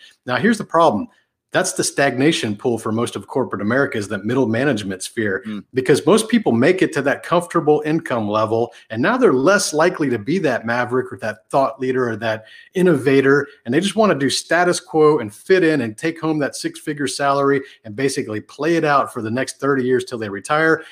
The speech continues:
Speaker 1: So they're not wanting to rock the boat. They start getting involved in more political games, and they start to do these different things, and they really just stagnate as a leader. So when you make it to that middle management and you're wondering why you're not getting those executive suite type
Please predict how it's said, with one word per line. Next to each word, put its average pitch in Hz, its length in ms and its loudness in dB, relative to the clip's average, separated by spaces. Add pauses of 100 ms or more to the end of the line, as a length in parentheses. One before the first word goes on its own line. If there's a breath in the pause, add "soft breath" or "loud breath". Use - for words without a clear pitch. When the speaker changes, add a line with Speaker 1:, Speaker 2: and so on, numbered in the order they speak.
(100)
Speaker 1:
So 120 120 -6
they're 110 100 -4
not 139 280 0
wanting 147 180 2
to 123 60 -4
rock 151 340 2
the 120 80 -4
boat. 160 400 2 (140)
They 113 80 -8
start 139 240 -4
getting 127 340 -8
involved 135 380 -2
in 135 60 0
more 143 180 0
political 175 480 2
games, 160 500 2
and 113 60 -2
they 117 40 -4
start 131 240 -4
to 117 60 -10
do 135 220 -4
these 127 160 -4
different 135 340 -6
things, 143 320 -2 (260 loud breath)
and 120 120 -4
they 127 100 -2
really 202 220 4
just 139 200 -2
stagnate 131 540 0
as 101 160 -6
a 95 60 -8
leader. 110 420 -4
So 139 300 0 (160 loud breath)
when 123 120 -2
you 127 80 2
make 151 240 2
it 139 120 -4
to 143 100 2
that 120 160 2
middle 143 240 4
management 135 640 2 (200 loud breath)
and 117 80 -4
you're 123 100 2
wondering 156 380 4
why 135 140 4
you're 131 120 4
not 127 220 0
getting 131 220 2
those 113 220 -2
executive 117 600 -6
suite 143 400 -6
type 113 240 -4